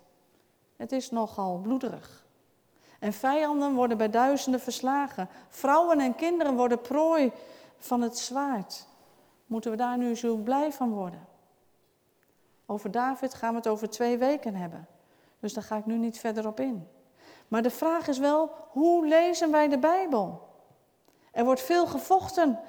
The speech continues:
in het Oude Testament. Waarom is dat? Is dat omdat God dat nou zo leuk vindt?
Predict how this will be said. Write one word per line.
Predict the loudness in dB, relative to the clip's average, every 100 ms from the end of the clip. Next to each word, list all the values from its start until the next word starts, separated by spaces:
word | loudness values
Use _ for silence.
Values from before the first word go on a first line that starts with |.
| -6
in | -2
het | 0
Oude | 0 0 0 0
Testament. | 0 0 -4 -4 -4 -6
Waarom | -2 0 0 0
is | -2 0
dat? | 2 2 0 -6 -14 -20 _ _ _ _ -4
Is | -2 2
dat | 0 2
omdat | 2 4 4 2 -2
God | -2 0
dat | 0 2
nou | 2 2
zo | 2
leuk | 4 2 0
vindt? | -2 -2 -2 -6 -16